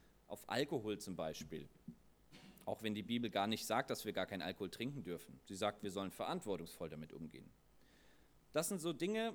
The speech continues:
wo wir auch unterscheiden müssen, wo sind menschliche Traditionen und Gesetze aufgekommen in meinem Leben, in unserer Gemeinde und was sagt Gott eigentlich dazu?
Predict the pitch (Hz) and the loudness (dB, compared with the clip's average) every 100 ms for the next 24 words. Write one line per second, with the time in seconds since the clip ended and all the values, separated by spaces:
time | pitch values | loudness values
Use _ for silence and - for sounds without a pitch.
0 | - 151 180 165 175 180 165 - 147 - | -4 -2 6 6 6 2 2 2 2 2
1 | 220 220 175 156 160 131 113 113 139 - | -2 -2 -2 -2 0 -2 2 2 2 -2
2 | 226 202 214 - 123 120 120 - 113 131 | -4 0 0 2 0 2 0 0 2 2
3 | 202 359 147 113 85 104 - - - 147 | 0 -4 -4 -4 0 -2 -2 -4 -2 -2
4 | 196 190 - 202 202 190 190 190 180 190 | -2 -6 -2 -4 -2 -2 -2 0 2 0
5 | 294 359 - - 123 101 87 82 90 131 | -2 -8 -4 -2 0 -2 -4 -4 -2 -2
6 | 190 339 - - - - - 123 131 - | -2 -6 -10 -20 -20 -14 -2 -2 0 -2
7 | 151 - 339 - 104 87 - 87 - 87 | -4 -6 -8 -4 -4 -4 -8 -10 -10 -10
8 | 78 | -12